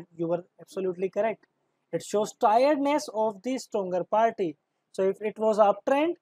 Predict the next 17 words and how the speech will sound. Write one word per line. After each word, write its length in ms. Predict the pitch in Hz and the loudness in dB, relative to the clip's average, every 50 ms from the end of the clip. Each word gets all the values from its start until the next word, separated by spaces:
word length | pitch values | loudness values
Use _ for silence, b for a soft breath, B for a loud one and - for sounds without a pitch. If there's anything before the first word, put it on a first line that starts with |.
| _ _ | _ _
it 100 | - 170 - 190 | -12 -6 -2 0
means 220 | 226 277 330 277 | 0 0 0 -2
buyers 440 | 190 170 180 175 175 175 180 170 - | 0 2 2 2 2 0 -2 -4 -4
are 100 | 185 180 | -4 -4
now 180 | 170 180 175 - _ | -2 -4 -4 -2 _
tired, 320 | 190 190 220 247 254 254 247 _ _ _ | 2 4 6 6 4 4 0 _ _ _
sellers 340 | _ - 170 165 170 160 151 | _ -6 -4 -4 -4 -2 -4
are 80 | 180 170 | -6 -2
powerful. 480 | - 196 202 208 208 208 - 202 202 _ _ _ _ _ _ _ _ _ _ _ - | -2 0 0 0 -2 -2 -6 -6 -6 _ _ _ _ _ _ _ _ _ _ _ -10
If 80 | 185 | -10
sellers 480 | 170 - - - 214 220 240 269 254 - | -8 -6 0 4 4 6 6 4 2 2
are 100 | 277 262 | 0 2
powerful, 560 | - 254 247 247 262 247 - - 269 269 262 202 | 4 4 6 6 4 2 0 -2 -2 -2 -2 -2
where 180 | 196 208 220 | -2 -2 -2
should 220 | - - 247 226 208 | -2 -6 -8 -6 -6
the 80 | 247 | -8
price 520 | - - 240 233 226 - - - - - | -2 0 0 0 0 -4 -12 -18 -20 -20